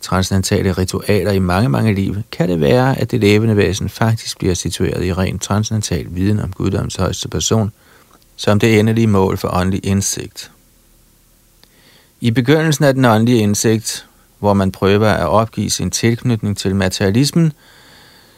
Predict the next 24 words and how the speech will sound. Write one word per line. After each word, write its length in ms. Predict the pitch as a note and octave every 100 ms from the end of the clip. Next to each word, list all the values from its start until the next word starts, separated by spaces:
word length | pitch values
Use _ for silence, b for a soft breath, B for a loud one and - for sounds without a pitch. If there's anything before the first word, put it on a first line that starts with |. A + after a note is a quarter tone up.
| b _ _ _ _ _ _
er 120 | A#2+
der 100 | D3
en 120 | D3 B2
vis 220 | B2 -
hældning 640 | B2 A#2 C3 B2+ B2 A#2+ _ -
imod 300 | A2+ A#2 A2
det 100 | A#2
upersonlige, 1000 | B2 A#2+ C3 - A2+ F2+ G2+ G2+ G2 E2+ -
men 220 | G#2 A2
når 100 | A2
man 160 | A2
gør 180 | A2+ A2
yderligere 460 | B2 C#3 C3+ A#2 G#2+
fremskridt, 960 | - G#2 A2 - A#2+ A#2 - - - - _ _ _ _ -
kan 120 | E3+
man 120 | F#3
forstå, 560 | - D#3+ - A#2+ F2+ -
at 120 | G#2
der 100 | A2+
er 220 | A2 E2 G2+
aktiviteter 800 | - D#3 D#3+ - E3+ F3 A#2+ G2
i 160 | B2
åndeligt 420 | G2+ F#2 A2 A#2+ D#3+
liv, 280 | F#3 F#2